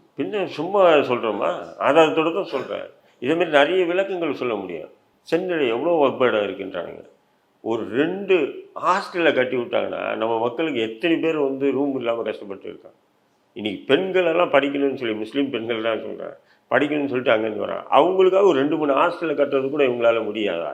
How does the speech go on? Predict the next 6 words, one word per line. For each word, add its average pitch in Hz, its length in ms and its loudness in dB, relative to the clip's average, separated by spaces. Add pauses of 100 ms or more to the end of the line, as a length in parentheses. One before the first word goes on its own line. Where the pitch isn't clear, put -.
எவ்வளோ 208 380 0
இடம் 170 200 6
இருக்குன்றாங்க, 117 560 -2 (760)
எக்கச்சக்கமான 165 760 0
இடம் 123 180 2
இருக்கு. 92 260 -4